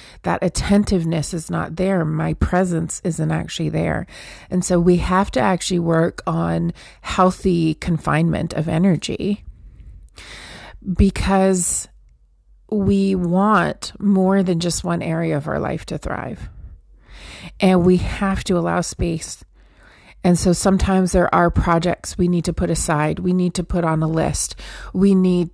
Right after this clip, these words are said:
to, um, really decide how we want to be with our people.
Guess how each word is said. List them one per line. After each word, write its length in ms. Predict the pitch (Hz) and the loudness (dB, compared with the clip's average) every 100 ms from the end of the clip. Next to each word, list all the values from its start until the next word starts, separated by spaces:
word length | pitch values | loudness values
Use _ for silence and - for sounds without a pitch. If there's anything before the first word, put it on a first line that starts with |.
| - | -2
to, 720 | - 190 170 165 160 160 170 - - - - | 2 2 4 2 2 0 -2 -10 -20 -8 -2
um, 560 | 170 160 156 156 165 - | 2 4 2 0 -4 -4
really 420 | 202 208 233 247 | 4 6 6 4
decide 1080 | 196 180 170 - 185 175 165 147 - - - - _ _ | 0 -2 -2 -4 -4 -2 0 -2 -4 -6 -10 -16 _ _
how 560 | - 185 185 180 170 170 175 | -10 -4 0 0 0 -2 -4
we 160 | 185 175 | -2 0
want 260 | 170 156 | -2 -2
to 100 | - | -4
be 200 | 170 180 | 0 0
with 160 | 165 - | 0 0
our 100 | 147 | -4
people. 560 | - - - - - | -4 -4 -2 -4 -6